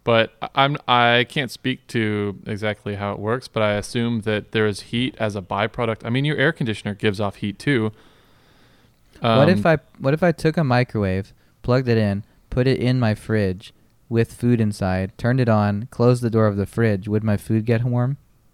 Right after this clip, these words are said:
Speaker 1: Uh, it depends on how good of a seal your refrigerator is. If it's a perfect vacuum, then it would stay hypothetically the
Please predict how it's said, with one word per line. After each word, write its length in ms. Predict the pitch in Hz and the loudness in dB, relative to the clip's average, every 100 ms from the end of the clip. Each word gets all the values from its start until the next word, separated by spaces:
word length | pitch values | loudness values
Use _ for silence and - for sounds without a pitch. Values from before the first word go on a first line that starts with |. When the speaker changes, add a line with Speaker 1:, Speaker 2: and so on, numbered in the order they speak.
| _ _ _ _ _ _ _ _ _ _ - | _ _ _ _ _ _ _ _ _ _ -4
Speaker 1:
Uh, 60 | 120 | 2
it 140 | 120 | 2
depends 340 | 110 - 127 113 | 2 -4 -2 0
on 140 | 113 | -2
how 240 | 107 113 110 | 0 0 0
good 200 | 110 107 | 0 0
of 80 | 101 | -2
a 60 | |
seal 420 | - - 113 117 | -6 -2 0 2
your 460 | 110 104 101 98 95 - | 0 0 -2 -4 -8 -8
refrigerator 520 | 104 151 151 101 98 | -4 -2 0 0 0
is. 200 | 95 98 | -2 -4
If 120 | 101 | -4
it's 140 | 113 | -4
a 60 | 107 | -6
perfect 400 | - 117 110 95 | -2 -2 -2 -6
vacuum, 580 | 101 127 - 107 107 107 | 0 0 0 -4 -2 -4
then 160 | 101 | -4
it 160 | 101 101 | -6 -6
would 160 | 101 92 | -8 -10
stay 520 | - 101 98 98 98 _ _ _ - | -10 -6 -4 -4 -6 _ _ _ -8
hypothetically 680 | 110 95 - 104 98 101 | -8 -6 -4 -4 -4 -8
the 160 | 95 98 | -8 -12